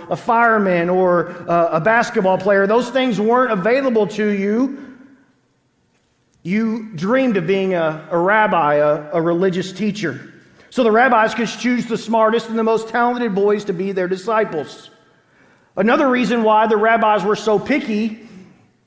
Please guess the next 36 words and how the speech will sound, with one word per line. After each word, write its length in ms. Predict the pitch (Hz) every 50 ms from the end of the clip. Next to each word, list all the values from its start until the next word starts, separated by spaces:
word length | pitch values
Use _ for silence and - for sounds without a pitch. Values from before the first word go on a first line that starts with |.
| _ _ _ _ _ _ _ -
was 180 | 208 220 220 220
that 160 | 254 226 -
whatever 400 | 214 214 226 262 302 302 311 320
disciple 460 | 302 233 - - 240 254 247 247 233
that 160 | 214 214 202
they 160 | 220 220 208 208
chose, 520 | 208 - - 269 262 247 220 214 220 185
they 120 | 190 220
were 160 | 208 208 208 202
choosing 480 | 208 - 269 294 302 233 262 254 226
them 120 | 214 214 214
because 340 | 208 202 220 220 214 185
they 100 | 202 220
believed 540 | 214 196 208 208 214 240 277 294 269 240 185
that 120 | 208 180 151
they 140 | 220 208
could 160 | 208 220 202 180
become 360 | 202 185 196 214 214 202 170
just 380 | 151 196 220 226 233 226 -
like 380 | 220 208 196 190 202 196 - 185
them, 380 | 202 214 202 180 160 151 156 - - - - _ _ _ _ _ _ _ -
that 120 | - 208 180
they 100 | 233 233
would 200 | 233 226 214 208
know 300 | 214 220 226 247 269 254
what 200 | 240 226 - 240
they 240 | 240 247 254 269
knew 300 | 262 240 214 208 214 226
and 100 | 233 233
they 100 | 220 214
would, 160 | 214 220 208 208
would 220 | 220 233 196 160
do 260 | 151 240 262 254 240
what 260 | 220 208 214 214 220
they 340 | 165 202 196 202 202 214 208
did. 840 | 208 - - - 170 170 233 254 247 214 180 151 151 151 143 - -